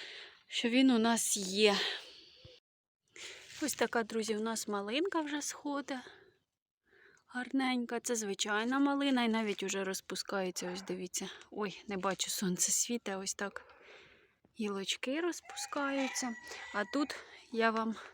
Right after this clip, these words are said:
відкрию, вже наступного разу покажу. Точніше, викопаю. Сьогодні не буду викопувати. Я прикопувала гілочки ялівця. У мене тут різні.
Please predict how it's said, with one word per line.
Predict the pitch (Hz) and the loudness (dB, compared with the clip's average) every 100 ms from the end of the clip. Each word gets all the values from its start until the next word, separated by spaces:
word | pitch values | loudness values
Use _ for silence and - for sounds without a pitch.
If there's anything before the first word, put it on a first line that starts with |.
| - - - - - | -20 -20 -16 -12 -2
відкрию, | 220 - 262 302 247 | -2 2 6 6 6
вже | 214 220 | 4 2
наступного | 220 - 226 - 214 220 | 0 0 -2 0 -2 2
разу | 233 226 220 | 2 2 -2
покажу. | 208 - 226 240 349 381 - - - | -2 0 2 10 10 10 6 -8 -2
Точніше, | 233 - 226 220 - | 4 4 6 6 4
викопаю. | 208 208 - 185 196 | 4 -2 -4 -6 -4
Сьогодні | 190 214 202 | -2 0 2
не | 202 208 | 0 2
буду | 302 330 | 2 2
викопувати. | 220 208 208 190 196 196 208 - - - - - 294 | 0 -2 -4 -6 -6 -6 -8 -8 -10 -6 -6 -6 -4
Я | 220 254 | -2 -2
прикопувала | 269 233 208 240 240 226 214 208 202 | -2 -4 -2 -4 -4 -4 -2 -2 -2
гілочки | 208 208 208 - - 254 262 247 - - | -2 -2 2 2 2 0 -2 -4 -14 -6
ялівця. | 214 208 214 208 - 196 180 - - - - - - - - - - - - - - | -2 0 0 -2 -4 -6 -6 -12 -18 -20 -20 -20 -20 -20 -20 -20 -18 -16 -16 -14 -2
У | |
мене | 202 202 403 | 2 4 2
тут | 208 196 | -2 -2
різні. | 240 330 349 214 175 | 6 6 6 2 -4